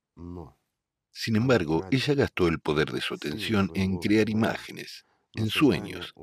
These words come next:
pero no envió la fuerza de su atención a conocer el amor de Dios.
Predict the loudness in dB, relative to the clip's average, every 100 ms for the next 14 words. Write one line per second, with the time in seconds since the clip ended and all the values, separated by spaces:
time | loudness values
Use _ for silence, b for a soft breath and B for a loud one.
0 | -18 -8 0 4 4 4 4 4 4 6
1 | 4 4 0 -4 -2 -4 -4 -6 -6 -10
2 | -4 -2 -2 -4 -6 -8 -6 -6 -6 -6
3 | -6 -6 -4 0 0 -2 -10